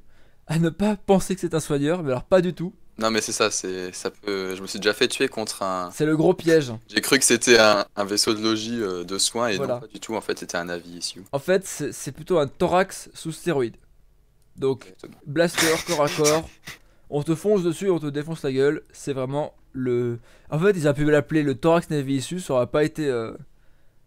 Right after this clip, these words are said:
Speaker 1: euh, un mensonge, parce que c'est vraiment un thorax. <laughs>
Speaker 2: Non
Speaker 1: Voilà,
Speaker 2: mais
Speaker 1: en
Speaker 2: l'avantage,
Speaker 1: beaucoup
Speaker 2: c'est que
Speaker 1: plus
Speaker 2: tous les
Speaker 1: cher.
Speaker 2: joueurs comme moi, ils peuvent mourir au moins une fois avant de comprendre que l'exécrore Navy issu n'est pas un meilleur exécrore.
Speaker 1: Oui, c'est <laughs> un truc différent, qui est très menaçant.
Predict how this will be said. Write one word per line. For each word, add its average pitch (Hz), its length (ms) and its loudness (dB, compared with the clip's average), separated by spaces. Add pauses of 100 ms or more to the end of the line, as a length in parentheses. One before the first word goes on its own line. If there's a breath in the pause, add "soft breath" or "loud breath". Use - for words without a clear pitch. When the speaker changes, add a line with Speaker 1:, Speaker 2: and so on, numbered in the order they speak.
Speaker 1:
euh, 127 180 0
un 139 60 0
mensonge, 139 520 -6 (460)
parce - 160 -10
que 165 80 -4
c'est 160 140 -8
vraiment 139 420 -4
un 151 100 -4
thorax. 135 580 -4
<laughs> - 40 -12 (840 loud breath)
Speaker 2:
Non 107 120 -2
Speaker 1:
Voilà, 104 80 2
Speaker 2:
mais 107 220 6
Speaker 1:
en - 20 4
Speaker 2:
l'avantage, 107 340 4
Speaker 1:
beaucoup - 60 -4
Speaker 2:
c'est - 80 -4
que - 60 -8
Speaker 1:
plus 160 120 -4
Speaker 2:
tous 131 60 -2
les 127 80 4
Speaker 1:
cher. 113 80 2
Speaker 2:
joueurs 123 260 0
comme 101 180 -10
moi, 107 200 0
ils 104 80 -6
peuvent 98 180 -4
mourir 101 300 -2
au 98 40 0
moins 101 220 -4
une 117 100 -4
fois 113 280 0
avant 95 160 0
de - 40 -12
comprendre 104 380 -8
que - 140 -12
l'exécrore 98 680 -4
Navy 95 220 -6
issu 90 320 -6
n'est 95 120 -10
pas 110 240 -6
un 95 60 -12
meilleur 95 340 -2
exécrore. 90 540 -14 (840)
Speaker 1:
Oui, 139 260 0
c'est - 320 -6
<laughs> - 40 -6
un 143 200 -2
truc 143 160 -8
différent, 131 420 -6 (480)
qui - 120 -16
est - 0 -
très 156 160 -4
menaçant. 120 360 -6